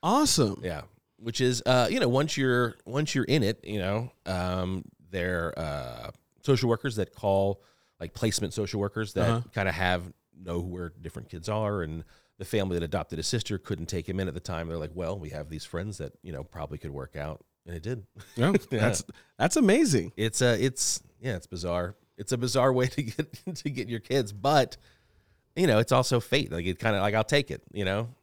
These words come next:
Speaker 1: I, I love it. I love
Speaker 2: Yeah.
Speaker 1: it. I mean, everybody has gotten a, you guys, he's opened his heart to all of you. This is Bennett Miller. This is who he is.
Speaker 2: <laughs>
Speaker 1: Uh, eh, but, uh, so now that you're here in L A, would you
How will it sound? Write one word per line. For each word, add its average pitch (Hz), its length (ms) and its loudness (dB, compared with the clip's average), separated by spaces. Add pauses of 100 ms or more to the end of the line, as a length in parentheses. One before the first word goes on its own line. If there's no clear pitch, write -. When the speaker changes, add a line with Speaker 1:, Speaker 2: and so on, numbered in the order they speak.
Speaker 1:
I, 180 300 2
I 127 120 6
love 135 280 6
it. 101 160 2
I 117 100 6
love 147 220 8
Speaker 2:
Yeah. 110 60 8
Speaker 1:
it. 95 160 0 (360)
I 113 100 8
mean, 135 160 10
everybody 143 480 10
has 120 120 10
gotten 127 300 8
a, 120 60 6
you 117 120 4
guys, 135 340 6
he's 120 200 6
opened 131 300 6
his 123 100 4
heart 127 220 6
to 135 100 4
all 120 180 8
of 117 80 6
you. 117 220 8
This 113 200 4
is 120 120 4
Bennett 120 240 8
Miller. 120 280 8
This 107 200 6
is 113 80 2
who 120 160 8
he 123 100 10
is. 147 360 8
Speaker 2:
<laughs> 127 60 2 (400)
Speaker 1:
Uh, 127 280 10
eh, 139 180 8
but, 135 200 6
uh, 139 120 6
so 147 340 8
now 147 240 6
that 180 160 2
you're 175 80 8
here 160 140 10
in 143 80 8
L 131 180 10
A, 127 100 10
would 117 160 8
you 120 280 4